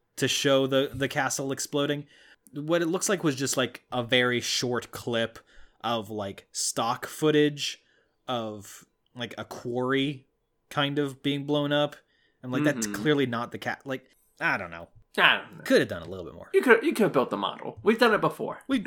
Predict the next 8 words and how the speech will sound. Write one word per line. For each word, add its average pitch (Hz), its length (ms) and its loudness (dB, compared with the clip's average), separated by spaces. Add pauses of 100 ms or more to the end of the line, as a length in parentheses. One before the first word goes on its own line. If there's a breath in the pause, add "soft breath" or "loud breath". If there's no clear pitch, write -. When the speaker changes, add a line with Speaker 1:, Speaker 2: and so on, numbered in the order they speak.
Speaker 1:
we've 214 160 -2
definitely 143 420 0
done 120 140 -4
it 101 80 -12
before. 110 380 -10 (720 soft breath)
Speaker 2:
And 139 140 2
then, 135 180 10
uh, 127 500 6